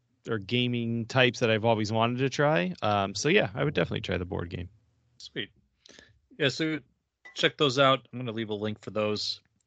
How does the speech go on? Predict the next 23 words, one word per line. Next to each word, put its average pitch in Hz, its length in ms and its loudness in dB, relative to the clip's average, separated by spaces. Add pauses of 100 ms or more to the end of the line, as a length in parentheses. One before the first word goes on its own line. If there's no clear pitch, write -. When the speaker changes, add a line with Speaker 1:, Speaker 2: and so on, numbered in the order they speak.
(400)
Speaker 2:
Um, 120 400 6
next 160 300 4
up, 131 180 4 (180)
we 175 100 -8
have 214 120 -2
a - 40 -20 (100)
big 139 220 4
acquisition 113 600 -4
here. 107 280 -10 (920)
Microsoft 139 640 -2 (520)
bought 127 340 2 (380)
Activision 117 640 -2
slash 107 420 -6 (100)
Blizzard. 98 360 -12 (920)
And 113 380 -2 (500)
so 127 200 -8
this 151 160 -2
set 127 240 0
off 117 160 0
a 110 60 -10
bunch 107 340 -6
of 107 60 -8
alarms 98 760 -6